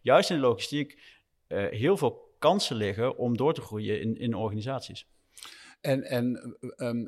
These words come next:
Speaker 2: wat is dan, wat is dan belangrijk? Waar moet je dan op letten als je, eh, eh, als je, als je, als je naar een volgende stap wil? Hoe, hoe is dat bij jou gegaan?
Speaker 1: Ja, kijk, uiteindelijk, als ik kijk naar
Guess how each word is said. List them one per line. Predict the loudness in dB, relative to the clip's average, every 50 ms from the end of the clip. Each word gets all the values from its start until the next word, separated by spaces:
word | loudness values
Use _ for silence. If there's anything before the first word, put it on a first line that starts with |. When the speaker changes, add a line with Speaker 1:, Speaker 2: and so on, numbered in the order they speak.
| -2 0
Speaker 2:
wat | 0 0 0
is | 0 -2 -2
dan, | -2 0 0 0 0 0
wat | 0 -2 -2
is | -2 0
dan | 0 0 2 4
belangrijk? | 2 2 4 2 2 2 2 2 0 0 0 -2 -6
Waar | -6 -6
moet | -4 -4
je | -4 -4
dan | -4 -4 -4
op | -4 -4 0
letten | 0 0 0 0 -2 -2
als | -2 -2 -4 -4
je, | -2 -2 -2 0 0 0 -2 -2 -4
eh, | -4 -6 -6 -6 -6 -8 -8 -8 -10 -10 -10 -10
eh, | -10 -8
als | -10 -10 -10 -10
je, | -10 -8 -8
als | -8 -8 -6
je, | -6 -8 -8 -8 -10 -14 _ _ _
als | -12 -10
je | -6 -6
naar | -4 -4
een | -4 -4
volgende | -4 -4 -4 -4 -4 -4 -4 -4
stap | -4 -4 -4 -4 -4 -4
wil? | -6 -6 -6 -8 -10 -16 _ _ _
Hoe, | -2 0 0
hoe | 2 2 0 0 -2
is | -4 -4
dat | -4 -4 -2
bij | 0 2
jou | 2 2 2 0
gegaan? | -2 -8 -6 -6 -6 -6 -6 -8 -12 _ _ _ _ _ _ _ _ _ _ _ _ _ _ _ _ _
Speaker 1:
Ja, | _ -6 -2 0 2 2 2 2 0 0
kijk, | 0 0 2
uiteindelijk, | 4 4 4 4 4 2 0 -4 -6 -10 -12
als | -12 -12 -8 -2 -2 0 0
ik | 0 4
kijk | 4 6 6 6 4
naar | 4 4 4 4 2 -2 -8